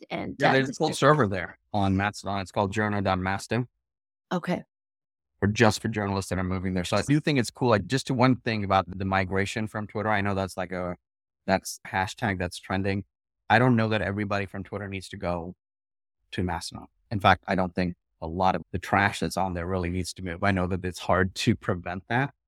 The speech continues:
Speaker 2: What the, the instance that I'm on, I help moderate it when I have the time. It's kinda cool. It's an information security exchange. And it's interesting to see that the trolls are coming in. And so content moderation is hard and more volunteers, and I'm no means experts in it, but I hope influencers don't come, but trolls are slowly coming.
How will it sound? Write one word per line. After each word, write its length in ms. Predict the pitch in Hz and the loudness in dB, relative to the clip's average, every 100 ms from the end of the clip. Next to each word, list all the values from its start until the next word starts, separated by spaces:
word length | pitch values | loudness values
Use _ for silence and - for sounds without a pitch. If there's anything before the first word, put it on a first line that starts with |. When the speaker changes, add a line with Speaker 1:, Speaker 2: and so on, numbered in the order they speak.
| _ | _
Speaker 2:
What 240 | 98 104 - | 0 0 2
the, 100 | 87 | 0
the 280 | 90 104 | 2 4
instance 320 | 107 - 101 101 | 4 4 -2 0
that 120 | 95 | 2
I'm 200 | 101 101 | 2 2
on, 160 | 104 | 0
I 100 | 95 | -2
help 220 | 98 98 101 | -2 -2 -2
moderate 500 | 92 92 95 113 127 | -4 -2 0 0 -2
it 140 | - _ _ - | -4 _ _ -10
when 140 | 95 | -8
I 80 | 98 | -6
have 180 | 95 - | -8 -10
the 80 | |
time. 320 | - 87 101 - - | -8 -6 -6 -8 -12
It's 140 | - | -2
kinda 200 | 110 95 | 0 0
cool. 220 | - 95 | 0 0
It's 120 | 95 | 0
an 80 | 98 | -2
information 400 | 87 - 87 - | -4 -4 -10 -8
security 320 | - - 95 98 | -8 -4 -2 -2
exchange. 360 | - 104 104 - _ _ _ 123 | 0 0 0 -4 _ _ _ 6
And 100 | 123 | 6
it's 120 | 147 | 6
interesting 340 | 156 147 131 | 2 0 0
to 80 | 113 | 0
see 160 | - 113 | 2 4
that 200 | 104 92 | 4 4
the 80 | 101 | 0
trolls 460 | - 113 123 135 | 2 6 6 6
are 80 | 147 | 0
coming 320 | - 139 143 | 0 2 2
in. 240 | 139 147 170 _ _ _ _ _ _ _ _ | 2 0 -4 _ _ _ _ _ _ _ _
And 120 | 95 90 | -4 -2
so 100 | 95 | 0
content 340 | 113 101 101 | 0 0 0
moderation 460 | 98 95 95 92 90 | -2 -2 -4 -6 -8
is 80 | |
hard 260 | 90 95 92 | -4 -4 -4
and 140 | 92 - | -6 -6
more 160 | 92 92 | -8 -6
volunteers, 640 | 92 95 92 85 95 95 | -4 -4 -4 -4 -2 -2
and 200 | 92 87 82 | -2 -6 -4
I'm 280 | 95 90 98 | -4 -2 2
no 160 | 101 | 4
means 240 | 98 95 92 | 4 2 2
experts 440 | 92 - 101 - | 0 0 -2 0
in 60 | 101 | -2
it, 140 | 98 | 0
but 160 | 92 - _ _ _ - | -2 -4 _ _ _ -4
I 80 | 110 | 4
hope 200 | 123 - | 4 6
influencers 580 | 131 - 101 87 90 | 4 4 -2 0 -2
don't 160 | 90 90 | 0 -2
come, 180 | - 95 | 0 -2
but 120 | - | 0
trolls 280 | - 139 92 | 2 2 0
are 40 | |
slowly 260 | - 85 82 | -6 -6 -6
coming. 300 | - 123 | -10 -18